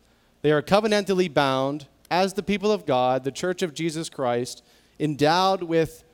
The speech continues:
the Spirit of God for the purpose of ministry, the purpose of ministry.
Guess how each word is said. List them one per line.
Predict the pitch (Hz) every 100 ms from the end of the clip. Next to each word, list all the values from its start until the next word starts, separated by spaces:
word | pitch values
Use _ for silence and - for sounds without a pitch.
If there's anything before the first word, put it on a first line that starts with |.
| _ -
the | 143
Spirit | - - 196 214
of | 208 175
God | 147 123 120 127 127 _ _ _ -
for | 143
the | 131
purpose | - 214 220 220 131 135 147 - - -
of | 139 131
ministry, | 165 220 196 - 110 92 - _ _ _ -
the | 131
purpose | 175 170 165
of | 165
ministry. | 151 180 175 131 95